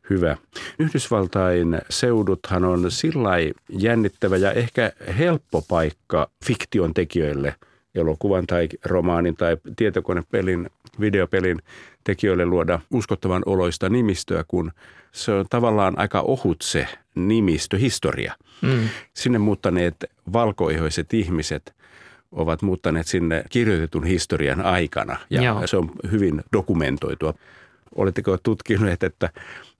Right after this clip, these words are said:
Speaker 1: onko siellä muita nimistökerroksia? No, intiaanit ovat varmaan antaneet jonkun verran paikoille nimiä.
Speaker 2: Mm, no, näin voisi ehkä olettaa, mutta itse asiassa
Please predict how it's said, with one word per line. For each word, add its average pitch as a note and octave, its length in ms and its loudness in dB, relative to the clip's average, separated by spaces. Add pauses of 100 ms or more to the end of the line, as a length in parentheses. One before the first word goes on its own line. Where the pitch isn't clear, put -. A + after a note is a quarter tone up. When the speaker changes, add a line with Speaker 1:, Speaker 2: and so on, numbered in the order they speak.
(100)
Speaker 1:
onko F#2 200 0
siellä F2 360 0 (200)
muita G2 400 0 (160)
nimistökerroksia? - 1120 -4 (220)
No, A2+ 160 -4
intiaanit F2+ 520 2 (280)
ovat E2 260 0
varmaan D#2 380 0
antaneet D2+ 520 -6
jonkun C#2+ 280 -2
verran D2 380 -4
paikoille B1+ 440 -6 (100)
nimiä. - 340 -12 (760)
Speaker 2:
Mm, C#3 480 2
no, C3+ 260 2
näin C#3+ 240 2
voisi D3 240 0
ehkä D3 320 0 (540)
olettaa, D3 600 2
mutta G#2+ 240 -2
itse A2+ 200 0
asiassa A#2+ 260 0